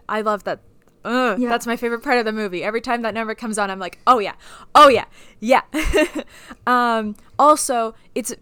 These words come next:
Speaker 1: the, my other critique of this movie is that it, it is criminal that they cast Anika Noni Rose and only let her sing in one song. <laughs>
Speaker 2: Yeah, I
Speaker 1: Extremely
Speaker 2: know.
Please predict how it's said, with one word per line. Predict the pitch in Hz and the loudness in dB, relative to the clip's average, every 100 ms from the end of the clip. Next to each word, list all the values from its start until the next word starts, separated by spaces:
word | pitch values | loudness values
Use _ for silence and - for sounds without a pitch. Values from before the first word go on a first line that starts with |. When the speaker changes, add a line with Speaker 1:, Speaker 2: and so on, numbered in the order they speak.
| - - | -14 -2
Speaker 1:
the, | 240 220 196 | 0 0 -4
my | 226 240 | -4 -2
other | 240 262 | -2 -4
critique | 277 214 240 | -6 -8 -6
of | 226 | -4
this | 220 226 | -4 -6
movie | 220 208 202 | -6 -4 -4
is | 196 | -4
that | 208 | -4
it, | 208 - | -4 -2
it | 208 | -4
is | 196 - | -4 -8
criminal | - 226 233 208 196 190 | -10 -6 -4 -2 -2 -2
that | 196 | -4
they | 202 | -6
cast | - 202 208 208 | -4 -6 -4 -6
Anika | 196 196 202 | -8 -8 -8
Noni | 190 190 | -6 -6
Rose | 190 180 180 | -4 -4 -6
and | 202 | -8
only | 196 202 | -8 -6
let | 196 185 | -6 -6
her | |
sing | 196 214 196 | -6 -8 -8
in | 185 | -8
one | 185 180 196 | -8 -8 -6
song. | 220 185 185 302 392 | -2 0 0 -2 -4
<laughs> | - - - - - - - 240 - - 269 | -6 -10 -20 -20 -14 -14 -14 -20 -20 -12 -4
Speaker 2:
Yeah, | 254 | -2
I | 320 | 0
Speaker 1:
Extremely | 349 320 254 240 | 0 0 0 -2
Speaker 2:
know. | 311 370 370 269 | 0 -2 0 0